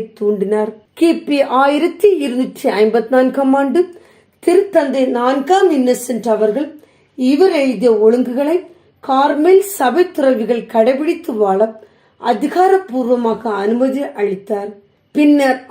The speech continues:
ஆல்பர்ட் பாலஸ்தீனாவில் நடைபெற்ற லேட்ரன் என்றழைக்கப்பட்ட பொது சங்க கூட்டத்தில் கலந்து கொள்ள அழைக்கப்பட்டார். அப்போது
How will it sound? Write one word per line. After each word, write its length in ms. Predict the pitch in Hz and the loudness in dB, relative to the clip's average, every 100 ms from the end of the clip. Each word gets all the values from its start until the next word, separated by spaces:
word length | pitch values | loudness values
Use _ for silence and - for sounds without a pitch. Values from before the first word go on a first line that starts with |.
| 214 | 0
ஆல்பர்ட் 440 | 226 226 330 - - _ _ _ - | 2 2 -2 -4 -20 _ _ _ -4
பாலஸ்தீனாவில் 840 | 262 320 359 - 302 262 226 226 | 0 0 -2 -2 -2 0 0 0
நடைபெற்ற 640 | 220 214 233 254 - 320 - - _ _ - | 0 0 2 0 -2 -4 -6 -10 _ _ -2
லேட்ரன் 540 | 269 302 262 359 370 330 | 0 0 2 4 4 2
என்றழைக்கப்பட்ட 1000 | 254 - 247 247 - - 233 202 233 220 - _ _ _ - | 0 0 -2 -2 -6 -4 -4 -2 0 0 -2 _ _ _ -4
பொது 280 | 294 359 381 | 2 4 2
சங்க 340 | - 277 254 - | 2 -2 -2 -6
கூட்டத்தில் 600 | - 247 190 226 - 226 - | -8 -8 -4 -6 -4 -6 -4
கலந்து 420 | 220 226 277 320 | 0 0 0 -4
கொள்ள 340 | - 233 220 214 - | 0 0 2 0 -4
அழைக்கப்பட்டார். 960 | 196 220 220 269 226 190 - 190 196 - _ _ _ - | -2 0 -2 -6 -6 -6 -6 -6 -8 -14 _ _ _ -6
அப்போது 600 | 214 214 - 262 269 | -4 -4 -4 -2 0